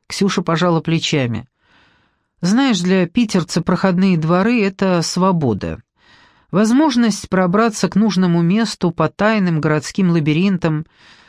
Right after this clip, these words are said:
показать городу, что ты свой. Помнишь, в пятидесятые ещё были дворники, охраняли дворы, закрывали на ночь»,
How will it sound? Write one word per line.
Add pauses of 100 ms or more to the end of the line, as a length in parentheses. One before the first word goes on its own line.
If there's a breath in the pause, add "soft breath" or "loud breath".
(180 soft breath)
показать
городу,
что
ты
свой. (2000)
Помнишь, (420)
в
пятидесятые
ещё
были
дворники, (460 soft breath)
охраняли
дворы,
закрывали
на
ночь»,